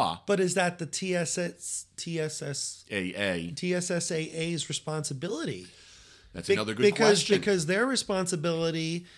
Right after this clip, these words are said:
Speaker 2: is more germane to, to the sport,
Speaker 1: Yeah.
Speaker 2: right? I mean, I, I, obviously it's two athletic programs, and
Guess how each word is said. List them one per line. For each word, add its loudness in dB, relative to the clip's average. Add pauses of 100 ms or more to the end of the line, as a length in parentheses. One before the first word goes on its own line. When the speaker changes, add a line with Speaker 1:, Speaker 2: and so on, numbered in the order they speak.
(340)
Speaker 2:
is 2
more 4
germane 2
to, 2 (1300)
to 6
the 2
sport, 4
Speaker 1:
Yeah. 2
Speaker 2:
right? 6
I 4
mean, 4
I, 2
I, 2
obviously 2 (140)
it's 2
two 2
athletic 2
programs, 2 (640)
and 4